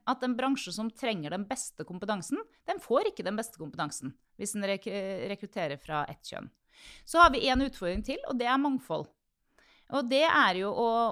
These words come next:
å f-, å få inn, eh, flere flerkulturelle. Altså, hvis vi ser på Norge i dag, så er det helt, eh, merkelig at vi ikke har flere bakgrunner på, på anleggsplass. Noen steder er dette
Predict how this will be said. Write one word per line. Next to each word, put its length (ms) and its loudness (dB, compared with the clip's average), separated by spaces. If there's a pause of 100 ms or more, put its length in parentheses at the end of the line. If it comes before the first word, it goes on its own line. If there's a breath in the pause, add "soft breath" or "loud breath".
å 140 0
f-, 180 -16
å 160 -4
få 480 -2
inn, 300 -4
eh, 1400 -4 (400)
flere 500 -2 (380)
flerkulturelle. 1040 -2 (240)
Altså, 240 -4
hvis 220 -6
vi 80 -2
ser 400 0
på 100 -2
Norge 400 -2
i 80 -4
dag, 320 0
så 320 0
er 400 2
det 220 0
helt, 500 -4
eh, 300 0 (260 soft breath)
merkelig 540 0 (440 soft breath)
at 240 -2
vi 220 -4
ikke 340 -4
har 220 2
flere 340 -2
bakgrunner 720 -4 (180)
på, 120 0 (340)
på 100 -2
anleggsplass. 640 -2
Noen 400 -2
steder 320 0
er 160 2
dette 300 -2